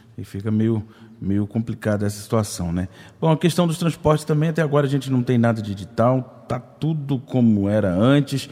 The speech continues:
porém, o Ministério Público recomendou a devolução aí por parte da empresa do subsídio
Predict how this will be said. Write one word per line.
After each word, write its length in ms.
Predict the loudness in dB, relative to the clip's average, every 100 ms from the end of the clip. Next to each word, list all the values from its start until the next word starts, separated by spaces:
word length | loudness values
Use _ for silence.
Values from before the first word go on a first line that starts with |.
| -18 -20 -2
porém, 560 | 4 6 6 4 2 0 -10 -20 -4
o 200 | 0 4
Ministério 420 | 4 2 0 -2
Público 480 | 0 -2 -2 -4 -2
recomendou 600 | 0 0 2 2 2 2
a 40 |
devolução 540 | 0 0 0 -2 -2 -2
aí 100 | 0
por 200 | -2 -2
parte 320 | 0 -2 -2
da 180 | -4 -2
empresa 560 | -2 -2 0 0 0 -6 -10 -16
do 100 | -10
subsídio 720 | -10 -6 -6 -4 -4 -2 -4